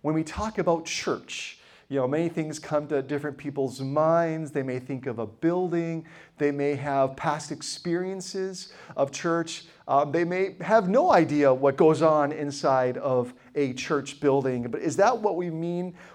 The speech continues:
What does it mean to be the church? And we thought this was great timing because over the last couple of years, as we've been saying, it's been challenging. The doors have been closed, and we've come together, we've met online.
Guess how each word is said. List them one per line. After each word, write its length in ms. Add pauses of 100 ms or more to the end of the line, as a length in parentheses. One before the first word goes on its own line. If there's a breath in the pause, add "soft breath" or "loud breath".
What 160
does 180
it 280
mean 480 (180 loud breath)
to 120
be 360
the 240
church? 600
And 100
we 80
thought 320
this 200
was 160
great 360
timing 600
because 540 (340 loud breath)
over 160
the 60
last 300
couple 280
of 40
years, 440
as 160
we've 160
been 120
saying, 500
it's 140
been 200
challenging. 760 (200 loud breath)
The 80
doors 360
have 80
been 160
closed, 680
and 80
we've 100
come 220
together, 480
we've 180
met 180
online. 1040